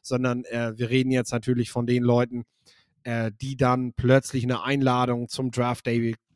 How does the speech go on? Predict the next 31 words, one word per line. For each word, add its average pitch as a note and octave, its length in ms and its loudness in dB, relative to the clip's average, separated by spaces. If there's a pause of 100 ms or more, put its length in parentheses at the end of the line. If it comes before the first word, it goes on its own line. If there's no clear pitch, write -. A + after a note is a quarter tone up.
(220)
kriegen, C3 460 -2 (420)
ähm, A#2+ 380 -2
mit A#2 160 -4
denen A#2+ 160 2
wir A#2 80 0
vorher B2 280 2
so A2+ 120 -2
gar A2+ 180 -4
nicht A#2+ 140 -2
gerechnet A2+ 400 -4
haben G#2+ 260 -4
zum G#2+ 140 -8
Beispiel. G#2+ 500 -6 (400)
Ähm, A2 440 -4 (920)
oder D#3 280 4
eben E3 180 -2
Spieler, E3 340 -2
die C#3+ 120 -2
momentan, D3+ 800 0
ja, D3 440 0
in C#3 160 0
Mockdrafts D3 600 2
immer C#3+ 280 0
wieder C#3+ 200 2
zu - 140 -4
lesen C#3 340 0
sind, D3 200 -2
wo C3 140 -6
wir C3+ 160 0
aber C3 180 0
glauben, B2+ 420 2